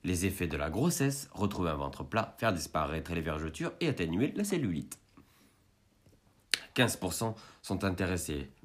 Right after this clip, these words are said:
par les interventions liées à la peau, repigmentation, taches pour enlever, euh, donc repigmentation et taches, pour enlever les taches à quatorze pour cent, par celles associées aux paupières et aux cernes, donc à onze pour cent, pour remodeler les pommettes et combler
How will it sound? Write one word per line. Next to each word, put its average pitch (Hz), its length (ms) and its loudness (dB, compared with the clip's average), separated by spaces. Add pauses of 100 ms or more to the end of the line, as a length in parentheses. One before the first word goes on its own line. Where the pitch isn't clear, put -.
par 170 120 10
les 104 160 2
interventions 78 640 -2
liées 82 240 0
à 71 60 -6
la 71 100 -10
peau, 123 320 2 (220)
repigmentation, 82 960 0
taches 85 300 -2
pour 78 120 -4
enlever, 76 400 -2 (540)
euh, 73 720 -2
donc 71 260 -6
repigmentation 90 880 0
et 90 140 -8
taches, 135 340 2 (380)
pour 151 140 6
enlever 104 280 6
les 90 100 2
taches 76 280 -4
à 98 60 0
quatorze - 300 -8
pour 113 160 -6
cent, 135 240 2 (640)
par 107 160 6
celles 80 640 2
associées 87 640 0
aux 160 80 4
paupières 92 540 0
et 147 100 6
aux - 80 2
cernes, 82 460 -4 (140)
donc - 180 -10
à - 180 -8
onze - 120 -14
pour 123 160 -2
cent, 143 220 -2 (300)
pour 95 160 2
remodeler 87 540 6
les 123 100 4
pommettes 82 480 -2
et 170 80 -2
combler 92 420 -2